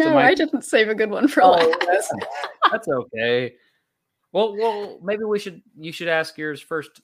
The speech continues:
Speaker 1: then. When, maybe
Speaker 2: Well, I
Speaker 1: we'll,
Speaker 2: mean, like,
Speaker 1: yeah.
Speaker 2: it's a, it's a fine question. It's more, it's, I'm leaning into the, like, I don't know, more, like, selfish kind of question. So if you had no constraints,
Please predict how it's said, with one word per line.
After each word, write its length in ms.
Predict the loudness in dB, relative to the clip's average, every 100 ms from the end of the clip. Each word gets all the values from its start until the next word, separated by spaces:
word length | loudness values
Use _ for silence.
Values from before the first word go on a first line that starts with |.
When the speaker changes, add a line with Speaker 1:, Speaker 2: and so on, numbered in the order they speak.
| -18
Speaker 1:
then. 340 | -14 -12 -12
When, 220 | -14 -16 -14
maybe 100 | 0
Speaker 2:
Well, 200 | 4 4 4
I 80 |
Speaker 1:
we'll, 0 |
Speaker 2:
mean, 140 | 2 6
like, 180 | 6 6
Speaker 1:
yeah. 40 | 2
Speaker 2:
it's 160 | 2
a, 60 | 2 2
it's 180 | -2 0
a 80 | -2
fine 300 | 0 -2 -2
question. 300 | -4 -4 -10
It's 140 | -8
more, 160 | -6 -6 -8
it's, 260 | -10 -12 _ _ _ _
I'm 160 | -4 -2
leaning 340 | -2 -2 -4
into 240 | -6 -6 -6
the, 140 | -6
like, 640 | -6 -8 -10 -14 -20 -20 _ _ _ _ -14
I 80 | -10
don't 120 | -8
know, 80 | -8
more, 160 | -8
like, 180 | -8 -8
selfish 500 | -8 -8 -6 -8 -8
kind 200 | -12 -12
of 80 | -10
question. 340 | -10 -10 -12
So 220 | -8 -6 -4
if 200 | -6 -8
you 420 | -10 -4 -4 -4
had 720 | -8 -14 -14 -14 -14 -16 -18 _ _ _ _ _ -8
no 520 | -6 -4 -2 -2 -2
constraints, 1000 | -4 -6 -6 -10 -12 -12 -12 -16 -18